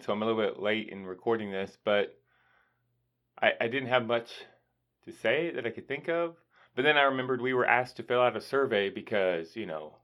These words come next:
we are experiencing a lack of student engagement this year, and what are we gonna do about it? So we were asked to list all the things that we have done so far, um, and then,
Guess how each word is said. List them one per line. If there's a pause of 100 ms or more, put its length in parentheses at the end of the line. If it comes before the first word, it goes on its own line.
(140)
we
are
experiencing
a
lack
of
student
engagement (340)
this
year,
and
what
are
we
gonna
do
about
it?
So
we
were
asked
to (480)
list
all
the
things
that
we
have
done
so
far, (320)
um, (380)
and
then,